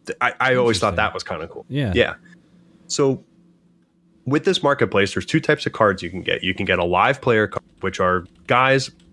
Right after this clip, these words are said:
Speaker 1: you can go watch on T V right now play baseball
Speaker 2: Mm-hmm.
Speaker 1: for their respective clubhouse. Or you can get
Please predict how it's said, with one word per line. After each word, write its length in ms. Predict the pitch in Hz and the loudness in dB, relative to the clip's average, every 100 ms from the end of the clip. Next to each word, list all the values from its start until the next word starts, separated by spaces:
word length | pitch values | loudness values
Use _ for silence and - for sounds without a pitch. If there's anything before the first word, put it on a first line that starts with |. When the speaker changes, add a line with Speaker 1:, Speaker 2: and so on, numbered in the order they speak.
| 104 | -8
Speaker 1:
you 120 | 107 | -8
can 140 | 101 | -6
go 160 | 92 123 | 2 2
watch 320 | 120 113 110 | 4 2 4
on 120 | 107 | 0
T 180 | 98 104 | 0 -4
V 160 | 95 98 | -2 -2
right 260 | 87 92 | 2 2
now 140 | 90 90 | 2 -2
play 160 | - | -2
baseball 440 | 87 78 - - - _ - | -4 -4 -8 -14 -14 _ -4
Speaker 2:
Mm-hmm. 120 | 107 | 0
Speaker 1:
for 80 | 98 | 2
their 160 | 90 | 2
respective 560 | 85 - 90 - 87 - | 0 0 -2 -2 -6 -8
clubhouse. 520 | - 90 - - - - - _ _ _ _ _ _ _ _ | -2 0 0 -6 -8 -14 -20 _ _ _ _ _ _ _ _
Or 160 | 107 104 | 2 2
you 120 | 117 | 2
can 140 | 117 131 | 2 2
get 280 | 123 - | 2 0